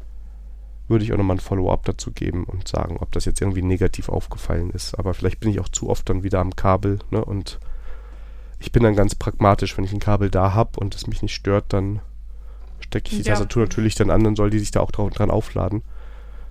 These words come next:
Speaker 1: Ähm, das ist natürlich was sehr Individuelles dann immer, ja.
Speaker 2: Kann ich aber nachvollziehen.
Speaker 1: Ja.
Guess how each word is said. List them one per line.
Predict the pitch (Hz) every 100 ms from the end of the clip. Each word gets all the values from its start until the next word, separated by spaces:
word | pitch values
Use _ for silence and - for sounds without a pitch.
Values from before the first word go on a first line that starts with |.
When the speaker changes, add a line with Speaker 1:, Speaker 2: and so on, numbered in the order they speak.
| - -
Speaker 1:
Ähm, | 95 95 92 92 - - - - - - - - - - -
das | - -
ist |
natürlich | 98 98
was | 90
sehr | 95
Individuelles | 87 90 90 87 82 90 -
dann | 71
immer, | 78 78
ja. | 87 78 - - - - - - - - - - - - -
Speaker 2:
Kann | - 247
ich | 254
aber | 208
nachvollziehen. | 196 180 190 - 214 - - - - - - - - - - - - - - - - - - - - - - - - - - - - - - - - -
Speaker 1:
Ja. | 202